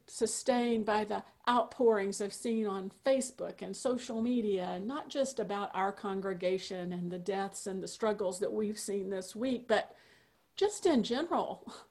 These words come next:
<laughs> we're reaching out to one another again, and in ma-, ways maybe that we haven't reached out to neighbors consistently as and intentionally as we have in a long time. It's a wonderful thing to see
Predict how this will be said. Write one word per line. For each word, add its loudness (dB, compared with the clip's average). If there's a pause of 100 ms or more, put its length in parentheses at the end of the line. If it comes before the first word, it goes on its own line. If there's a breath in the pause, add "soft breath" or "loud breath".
(100)
<laughs> -20
we're 2
reaching 6
out 2
to 2
one 2
another 0
again, -4
and -2
in 2
ma-, -2
ways 2
maybe 0
that 0
we 0
haven't -2
reached -6
out -4
to -4
neighbors 0 (540 soft breath)
consistently 4
as 2
and 4
intentionally -2 (420 soft breath)
as 2
we 2
have 0
in 0
a 0
long -2
time. -6 (1700 loud breath)
It's 4
a 6
wonderful 6
thing 2 (460)
to -2
see 2